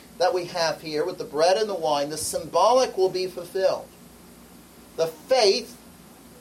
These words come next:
will become sight. And therefore, my friends, I urge you, be sure to embrace the Lord Jesus by faith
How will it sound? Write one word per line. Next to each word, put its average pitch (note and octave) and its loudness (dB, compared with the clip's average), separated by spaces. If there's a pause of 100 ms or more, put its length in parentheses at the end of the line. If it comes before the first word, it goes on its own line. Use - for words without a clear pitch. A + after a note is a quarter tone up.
(100)
will D#3+ 2
become E3+ 0 (440)
sight. - -8 (1800)
And F#2+ -18
therefore, C3+ 2
my A#2+ -2
friends, A2+ -6
I G2+ -4 (140)
urge C3 0
you, F2 -12 (840)
be G2+ -12
sure F3 -2
to C3 -10
embrace A#2 -2
the B2 -8
Lord G#2 -6
Jesus C#3+ -10
by G2+ -4
faith A#2+ -8